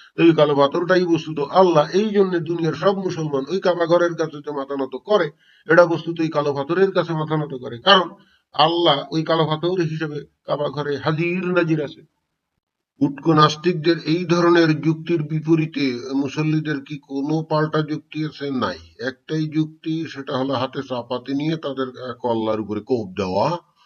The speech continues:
আর যদি সেটা না পারে, তাহলে কি করা হবে? তাকে ইসলাম বিদ্বেষী ট্যাগ দিয়ে চতুর্দিকে প্রচার করে, আহ, পাবলিক লেলিয়ে দেওয়া, যাতে গণ, আহ, পিটুনিতে তাকে, আহ, মেরে ফেলা যায়। এটাই তো।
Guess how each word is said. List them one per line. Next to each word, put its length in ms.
আর 280
যদি 240
সেটা 260
না 240
পারে, 400
তাহলে 320
কি 140
করা 300
হবে? 360
তাকে 320
ইসলাম 340
বিদ্বেষী 540
ট্যাগ 260
দিয়ে 360
চতুর্দিকে 580
প্রচার 440
করে, 460
আহ, 960
পাবলিক 540
লেলিয়ে 440
দেওয়া, 320
যাতে 280
গণ, 280
আহ, 500
পিটুনিতে 500
তাকে, 520
আহ, 160
মেরে 220
ফেলা 240
যায়। 420
এটাই 180
তো। 180